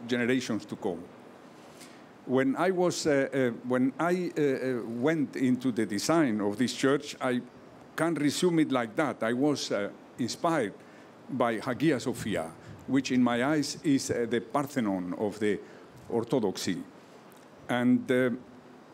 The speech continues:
we has, uh, uh, done this building, who virtually is here over our heads and already, uh, gathering us, not yet there. So I would like at this point, as architect and as a worker also as I am, think on the workers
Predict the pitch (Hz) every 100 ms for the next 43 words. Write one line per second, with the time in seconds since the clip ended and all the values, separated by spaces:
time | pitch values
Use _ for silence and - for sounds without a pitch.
0 | - - - - - - - 131 127 156
1 | 151 - 143 135 117 127 120 110 147 156
2 | 131 113 127 127 123 156 156 123 175 180
3 | - 127 151 185 170 139 127 113 127 -
4 | 180 147 113 107 120 110 113 104 - -
5 | - 143 127 127 139 123 117 101 - -
6 | - 139 143 151 147 135 - 123 107 139
7 | 151 139 127 117 113 139 - - - -
8 | - - - - - 139 156 120 135 107
9 | 143 143 90 82 - - 135 110 - 117
10 | 110 123 147 175 135 127 110 139 - 143
11 | 123 117 107 139 139 123 - 107 98 104
12 | 104 101 104 123 - 117 107 110 104 107
13 | 101 107 107 127 135 - - - 190 196
14 | 196 - 147 127 123 120 175 165 113 87
15 | -